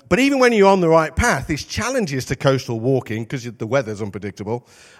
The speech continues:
I kinda suffer from blisters a little bit, getting, getting better with that. Um, it can be, you can get thirsty, you can get hungry, you can get tired. I can get a little bit grumpy.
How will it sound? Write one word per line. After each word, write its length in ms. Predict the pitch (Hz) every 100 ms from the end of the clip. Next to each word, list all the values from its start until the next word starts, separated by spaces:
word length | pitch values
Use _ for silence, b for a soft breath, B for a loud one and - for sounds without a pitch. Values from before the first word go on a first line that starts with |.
| -
I 140 | 147
kinda 260 | 156 147 135
suffer 300 | - 131 127
from 220 | 117 113
blisters 580 | 123 131 - 131 131 -
a 80 | 131
little 240 | 127 127
bit, 300 | 135 143 110
getting, 320 | 123 123 113 117
getting 220 | 120 113
better 240 | 127 127
with 160 | 127 117
that. 340 | 127 135 - B B B B B -
Um, 920 | 117 117 117 113 113 110 110 113 - -
it 180 | 117 -
can 200 | 110 101
be, 360 | 107 107 110 _ _ _ _ _ _ _ _ -
you 100 | 110
can 80 | 107
get 220 | 110 -
thirsty, 500 | - 135 139 135 131
you 80 | 120
can 80 |
get 140 | 110 107
hungry, 380 | 127 131 135 131
you 40 |
can 80 | 117
get 240 | 110 -
tired. 460 | - 123 127 127 - b b b b b _ _ _ -
I 80 | 110
can 140 | 117
get 160 | 101 117
a 20 |
little 140 | 107
bit 140 | 101 104
grumpy. 500 | 113 117 131 127